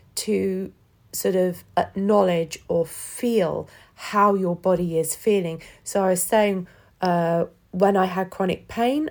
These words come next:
uh, my shoulders were literally around my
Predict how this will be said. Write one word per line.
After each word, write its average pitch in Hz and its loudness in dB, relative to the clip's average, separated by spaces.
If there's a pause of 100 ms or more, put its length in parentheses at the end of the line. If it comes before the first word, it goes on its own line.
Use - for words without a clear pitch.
(120)
uh, 180 0
my 220 4
shoulders 214 0
were 185 0
literally 185 -2
around 165 -4
my 165 -8